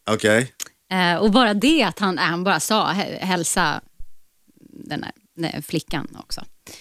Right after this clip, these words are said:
Speaker 1: Mhm.
Speaker 2: I Mitt liv som hund. Men, eh, bara det är ju rätt häftigt.
Speaker 1: Mm.
Speaker 2: Men jag fick inte träffa Michael.
Speaker 1: Men det var så du kom in i, i, eh, i filmens underbara värld? Eller
Speaker 2: Ja.
Speaker 1: hade du varit med tidigare i något?
Speaker 2: Nej, det var, det var första gången.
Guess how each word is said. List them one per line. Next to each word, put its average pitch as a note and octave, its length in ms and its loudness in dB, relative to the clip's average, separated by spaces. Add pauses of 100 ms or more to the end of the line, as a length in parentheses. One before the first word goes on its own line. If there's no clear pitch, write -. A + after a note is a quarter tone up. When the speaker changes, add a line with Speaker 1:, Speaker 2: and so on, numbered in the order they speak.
(120)
Speaker 1:
Mhm. G2 260 0
Speaker 2:
I - 20 6
Mitt D#3 160 2
liv C#3 80 -2
som C#3 140 -2
hund. C3 160 -4
Men, D#3+ 280 4
eh, D3+ 340 0
bara D3+ 180 2
det G3 80 4
är C#4 120 8
ju G#3+ 120 6
rätt D3+ 200 -4
häftigt. - 580 -10 (200)
Speaker 1:
Mm. F#2+ 320 2 (400)
Speaker 2:
Men E3 160 2
jag D#3+ 120 0
fick - 180 -8
inte D#3 220 -6
träffa - 360 -10
Michael. - 220 -8
Speaker 1:
Men C3+ 60 4
det D3+ 60 6
var E3+ 100 6
så F3 160 4
du F#3+ 100 6
kom F#3+ 180 0
in D3+ 240 0
i, D3 40 4
i, C3+ 480 0
eh, A#2 400 2
i C3 40 0
filmens D3+ 440 2
underbara E2 400 2
värld? D2+ 240 0
Eller F#2+ 180 4
Speaker 2:
Ja. G2+ 60 6
Speaker 1:
hade A#2 220 4
du A#2+ 60 6
varit A2+ 340 2
med G#2+ 340 0
tidigare B2+ 480 2
i G#2 60 4
något? G#3 100 6
Speaker 2:
Nej, G3+ 160 4
det G3 100 2
var, F3+ 260 -4
det F#3 140 -8
var E3+ 100 -6
första - 280 -10
gången. D#3 200 -12